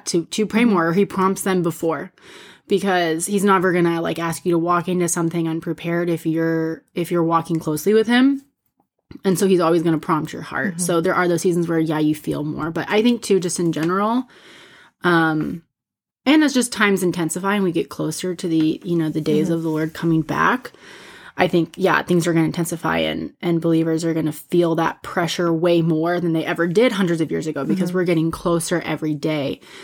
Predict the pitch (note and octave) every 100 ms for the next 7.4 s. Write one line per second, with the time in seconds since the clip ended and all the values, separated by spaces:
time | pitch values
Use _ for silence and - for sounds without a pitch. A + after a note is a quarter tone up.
0 | - - - F#3 E3 D#3+ D3+ D3 F3+ F#3
1 | E3+ D#3 G3+ G3+ G#3+ A#3 A3+ A3 G3+ G3+
2 | G#3 - C#3 A2+ D#3 D#3+ D3+ E3+ - A3
3 | A#3 E3+ D3+ G3+ B3 C4 C4 B3+ A#3 G#3
4 | C4 A3 F#3+ A#3+ A#3 - C4+ E3 A#3+ A#3
5 | E3 A3+ G3 F3 F#3+ G#3 G#3 G3 G3 F3+
6 | E3 D#3+ E3 D#3 E3 D3+ C#3+ A2 F#2+ D#2
7 | - G2+ G2+ F3+